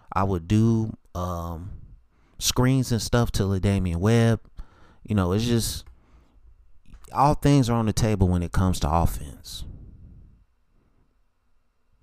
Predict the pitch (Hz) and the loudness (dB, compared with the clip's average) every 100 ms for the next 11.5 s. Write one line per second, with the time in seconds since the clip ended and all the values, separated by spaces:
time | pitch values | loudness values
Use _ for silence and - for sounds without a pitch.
0 | _ - - - _ _ _ - - 87 | _ -20 -20 -20 _ _ _ -14 -6 -4
1 | 87 85 85 82 - - - - _ _ | -2 -2 -4 -8 -12 -16 -18 -20 _ _
2 | _ _ _ _ _ _ _ - - - | _ _ _ _ _ _ _ -20 -20 -18
3 | - - 101 101 90 - - - _ - | -8 2 4 4 0 -12 -20 -20 _ -14
4 | - 113 143 170 - 101 104 95 90 90 | -2 0 4 2 2 2 2 4 4 4
5 | 92 87 85 92 95 90 87 80 - 82 | 2 0 0 0 0 0 -2 -2 -2 0
6 | 76 - 80 76 - 76 69 - - - | 6 6 6 -4 -10 -12 -12 -16 -18 -18
7 | - - - _ - - - - - - | -20 -20 -20 _ -20 -20 -20 -20 -20 -10
8 | 82 71 101 110 117 107 101 101 101 98 | -8 0 0 2 0 -2 -2 -2 0 0
9 | 82 73 113 123 131 117 107 101 107 98 | 0 2 2 2 -2 -2 -4 -4 -4 -4
10 | 101 92 92 92 92 90 - 87 90 82 | -4 -4 -2 -2 0 -2 -4 -4 -4 -4
11 | - - 87 82 78 | -4 0 0 -2 -8